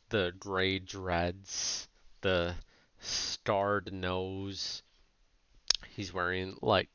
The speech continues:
you know, peasant clothes just covered in mud. And you're amazed he's still balanced.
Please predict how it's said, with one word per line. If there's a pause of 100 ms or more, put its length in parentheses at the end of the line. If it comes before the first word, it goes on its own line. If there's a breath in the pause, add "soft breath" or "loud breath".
you
know, (600 loud breath)
peasant
clothes
just (140)
covered
in
mud. (1120)
And (380)
you're
amazed
he's
still
balanced.